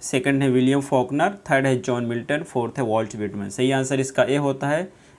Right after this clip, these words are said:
जॉर्ज ऑरवेल के द्वारा लिखा गया है, जो कि एक एलिगरी है। नेक्स्ट क्वेश्चन वन ज़ीरो टू है, "Who was the founder of Pre-Raphaelite?"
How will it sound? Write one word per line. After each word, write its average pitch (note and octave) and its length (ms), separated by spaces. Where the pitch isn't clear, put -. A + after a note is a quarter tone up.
जॉर्ज D3 420
ऑरवेल C#3+ 340
के D3 100
द्वारा C3+ 180
लिखा C3 280
गया D3 140
है, D#3+ 80
जो B2 160
कि B2+ 220
एक G3+ 200
एलिगरी B2+ 440
है। G#2 240
नेक्स्ट D3 240
क्वेश्चन D3+ 340
वन C#3+ 180
ज़ीरो C#3+ 220
टू D#3 200
है, E3 260
"Who F3+ 100
was F3 240
the F#3 120
founder D#3+ 320
of D#3+ 240
Pre-Raphaelite?" C#3+ 680